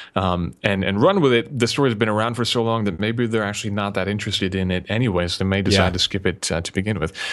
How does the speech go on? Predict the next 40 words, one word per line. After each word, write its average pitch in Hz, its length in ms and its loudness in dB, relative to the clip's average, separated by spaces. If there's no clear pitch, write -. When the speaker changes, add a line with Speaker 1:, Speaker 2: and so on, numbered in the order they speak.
Speaker 1:
Um, 113 240 0
so, 160 180 4
you 160 60 2
know, 139 80 2
it's 139 140 0
hard 143 220 4
to, 120 460 2
hard 123 160 2
to 117 40 0
know 113 80 2
exactly 107 360 -2
what, 104 200 0
what 104 120 0
the 101 60 -8
thinking 98 360 0
was. 98 320 2
It, - 120 0
it 127 120 2
did 156 320 4
feel 180 160 6
like 139 220 0
they 120 120 2
thought 123 320 0
that 120 100 2
maybe 113 460 0
people 113 360 -2
would 113 180 0
not 113 240 -2
notice 95 400 0
it, 101 260 -2
uh, 95 200 0
for 95 140 -2
a 101 40 2
little 117 160 0
while 90 220 0
there, 87 100 0
but 101 140 0
certainly 104 260 -2
people 98 260 -2
did. 90 280 2